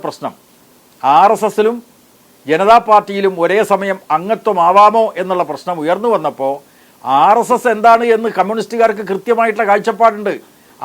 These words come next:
അത് ഫാസിസ്റ്റ് സ്വഭാവമുള്ള ശക്തിയാണ്. ആ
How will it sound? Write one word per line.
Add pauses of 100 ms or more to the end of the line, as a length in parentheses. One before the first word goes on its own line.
അത് (460)
ഫാസിസ്റ്റ്
സ്വഭാവമുള്ള
ശക്തിയാണ്. (380)
ആ